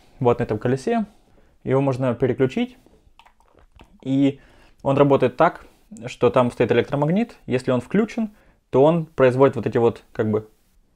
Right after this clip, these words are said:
прокручивания со ступеньками. А если он отключен, то колёсико крутится без сопротивления и может очень долго крутиться, смотрите. Вот сейчас он включен. Ты даже когда включаешь кнопку, чувствуешь, как магнит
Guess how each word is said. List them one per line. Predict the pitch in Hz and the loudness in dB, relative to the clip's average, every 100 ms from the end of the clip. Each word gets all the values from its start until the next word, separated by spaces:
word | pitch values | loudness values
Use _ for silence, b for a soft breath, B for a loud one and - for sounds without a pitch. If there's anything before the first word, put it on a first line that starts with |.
| _ | _
прокручивания | - 139 139 139 127 113 _ _ | -2 0 0 2 0 0 _ _
со | - | -10
ступеньками. | 120 123 117 107 - - | -6 -2 -2 -4 -10 -4
А | |
если | 120 - | -2 0
он | 123 | 0
отключен, | 123 220 220 202 - b b b - | 0 -2 -2 -6 -8 b b b 0
то | 139 | 2
колёсико | - 139 147 120 | 4 2 2 0
крутится | 139 117 - | 0 0 -4
без | 110 117 | -4 -2
сопротивления | 127 117 113 120 127 117 | -4 -4 -2 0 0 0
и | |
может | 110 110 - | 0 -2 -2
очень | 101 113 | -4 0
долго | 113 104 | 0 0
крутиться, | 104 - 104 - | -4 -10 -12 -12
смотрите. | - 107 104 - b b b b b b b b _ _ _ _ - | -8 -6 -8 -12 b b b b b b b b _ _ _ _ -4
Вот | 117 117 | -4 -2
сейчас | - 120 | -4 -2
он | 117 | -2
включен. | 180 214 180 170 _ _ | 0 0 -2 -8 _ _
Ты | - | -2
даже | 131 117 | 2 4
когда | 123 117 | 4 4
включаешь | 113 131 123 | 2 0 0
кнопку, | - 175 - | 0 -4 -2
чувствуешь, | 135 120 | -4 -2
как | 117 113 | -4 -2
магнит | 113 123 110 | -2 -2 -4